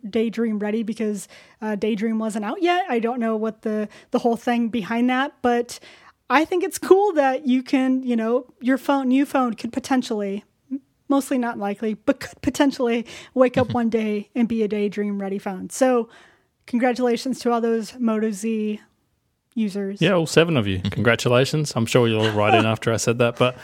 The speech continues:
Speaker 3: I, I think it's a good thing. And hopefully this is something Motorola continues even when there's no, like,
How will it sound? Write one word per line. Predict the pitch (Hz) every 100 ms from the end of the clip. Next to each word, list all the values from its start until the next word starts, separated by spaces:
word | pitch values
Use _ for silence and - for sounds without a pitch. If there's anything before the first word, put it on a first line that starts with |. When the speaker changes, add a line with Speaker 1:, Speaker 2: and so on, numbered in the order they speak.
| - -
Speaker 3:
I, | 147 -
I | 160
think | 277
it's | 269
a |
good | 262 269
thing. | 143 101 -
And | 143
hopefully | 147 175 180 175 165
this | 156
is | 151
something | 151 143
Motorola | 135 123 123 120
continues | 123 117 123 117 110 -
even | 139 135 135
when | 131 131
there's | 127
no, | 131 123 123
like, | 120 117